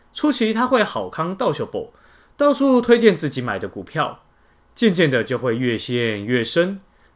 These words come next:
逐渐开始母汤起来。当他开始起了借钱买股票念头时，身为朋友的你一定要尽全力的阻止他，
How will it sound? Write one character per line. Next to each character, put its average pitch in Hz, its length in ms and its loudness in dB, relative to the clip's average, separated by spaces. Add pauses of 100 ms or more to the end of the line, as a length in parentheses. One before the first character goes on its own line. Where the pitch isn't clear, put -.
逐 120 140 -8
渐 127 180 -2
开 135 140 -4
始 127 160 -8
母 101 220 -14
汤 175 200 -4
起 160 180 -8
来。 98 280 -12 (640)
当 262 140 0
他 277 100 0
开 269 160 -2
始 254 160 -2
起 135 220 -6
了 123 160 0
借 185 180 -2
钱 127 220 -4
买 120 180 -2
股 131 160 -8
票 131 240 -4
念 151 180 -4
头 107 200 -10
时， 123 340 -8 (400)
身 262 200 0
为 233 80 10
朋 196 180 4
友 220 100 2
的 180 140 2
你 160 100 0
一 131 240 -6
定 135 140 -6
要 127 100 -2
尽 127 200 -4
全 117 260 -4
力 226 120 0
的 120 140 -4
阻 104 160 -12
止 104 160 -12
他， 127 360 -10